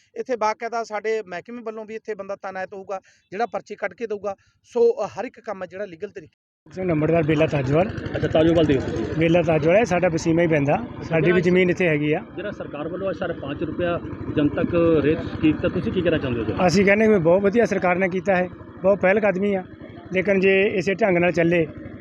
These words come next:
Speaker 2: ਤਾਂ ਠੀਕ ਹੈ। ਜੇ ਬਾਅਦ ਵਿੱਚ ਇੱਥੇ ਟਿੱਪਰ ਵਾਲਿਆਂ ਨੇ ਚੱਕ ਚੱਕ ਕੇ ਲੈ ਗਏ ਤੇ ਮਸ਼ੀਨਾਂ ਪਾ ਕੇ, ਟਰਾਲੀ ਵਾਲਿਆਂ ਨੂੰ ਕਿਹੜੇ ਨੂੰ ਪੁੱਛਣਾ?
Speaker 3: ਰਾਤ ਤੋਂ ਪਹਿਲੇ ਵੀ ਮਾਈਨਿੰਗ ਹੁੰਦੀ ਹੈ, ਦੋ
Speaker 2: ਪਹਿਲਾਂ ਵੀ
Speaker 3: ਨੰਬਰ
Speaker 2: ਹੁੰਦੀ, ਦੋ ਨੰਬਰੀ ਹੁੰਦੀ ਰਹੀ
Speaker 3: ਹੁੰਦੀ
Speaker 2: ਇੱਥੇ।
Speaker 3: ਰਹੀ ਹੈ।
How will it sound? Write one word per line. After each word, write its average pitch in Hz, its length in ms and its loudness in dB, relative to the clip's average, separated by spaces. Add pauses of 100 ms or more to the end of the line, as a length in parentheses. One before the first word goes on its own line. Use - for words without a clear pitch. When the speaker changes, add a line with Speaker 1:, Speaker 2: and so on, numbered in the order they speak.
(200)
Speaker 2:
ਤਾਂ 180 100 2
ਠੀਕ 170 280 2
ਹੈ। 196 80 6
ਜੇ 185 140 2
ਬਾਅਦ 180 280 2
ਵਿੱਚ 196 220 0
ਇੱਥੇ 185 280 -2 (560)
ਟਿੱਪਰ 196 220 2
ਵਾਲਿਆਂ 196 200 4
ਨੇ 196 100 2
ਚੱਕ 180 160 -2
ਚੱਕ 185 220 0
ਕੇ 196 80 0
ਲੈ 180 180 4
ਗਏ 185 80 2
ਤੇ 190 100 2
ਮਸ਼ੀਨਾਂ 180 320 2
ਪਾ 180 180 2
ਕੇ, 196 140 2
ਟਰਾਲੀ 180 300 0
ਵਾਲਿਆਂ 185 160 4
ਨੂੰ 175 80 -2
ਕਿਹੜੇ 196 120 0
ਨੂੰ 233 100 -4
ਪੁੱਛਣਾ? 170 260 -6 (280)
Speaker 3:
ਰਾਤ 139 180 -10
ਤੋਂ 185 100 -8
ਪਹਿਲੇ 180 200 -4
ਵੀ 208 220 -6 (200)
ਮਾਈਨਿੰਗ 165 260 -2
ਹੁੰਦੀ 143 260 -2
ਹੈ, 175 40 0
ਦੋ 160 140 0
Speaker 2:
ਪਹਿਲਾਂ 233 240 4
ਵੀ 277 60 4
Speaker 3:
ਨੰਬਰ 208 100 4
Speaker 2:
ਹੁੰਦੀ, 214 180 2
ਦੋ 196 160 4
ਨੰਬਰੀ 196 280 4
ਹੁੰਦੀ 180 240 2
ਰਹੀ 185 220 6
Speaker 3:
ਹੁੰਦੀ 180 120 0
Speaker 2:
ਇੱਥੇ। 180 100 0
Speaker 3:
ਰਹੀ 160 200 -2
ਹੈ। 196 40 -8